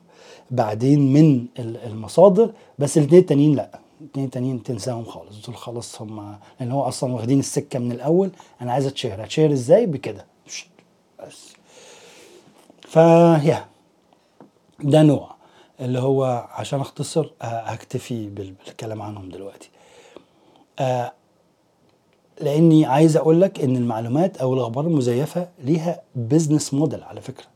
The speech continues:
مش أي كلام كده وخلاص. ولو أنت سمعت كويس، ركزت في اللي أنا أقوله، اللي أنا قلته في، في الحلقة لغاية دلوقتي، هت-، أكيد طلع جه في دماغك يعني،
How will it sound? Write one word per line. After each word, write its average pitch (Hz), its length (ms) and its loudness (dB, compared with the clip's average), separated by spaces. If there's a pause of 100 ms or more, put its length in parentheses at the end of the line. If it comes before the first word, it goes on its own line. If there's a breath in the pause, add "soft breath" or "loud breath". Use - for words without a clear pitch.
(160)
مش - 180 -12
أي 160 140 0
كلام 139 260 -4
كده 151 180 0
وخلاص. 135 500 -6 (340 soft breath)
ولو 127 200 2
أنت 151 320 2 (440 soft breath)
سمعت 147 540 2
كويس، 139 400 0
ركزت 147 300 -8
في - 120 -14
اللي 123 100 -2
أنا 147 100 -2
أقوله، 165 340 0 (220 soft breath)
اللي 117 200 -4
أنا 143 100 0
قلته 151 340 -2 (500 soft breath)
في، 107 280 -8
في - 120 -10
الحلقة 131 400 -4
لغاية 127 220 -2
دلوقتي، 131 540 -6 (440 soft breath)
هت-، - 480 -8 (400)
أكيد 160 320 2
طلع 143 340 2 (260)
جه 131 140 -4
في 143 120 0
دماغك 135 460 -2
يعني، - 220 -20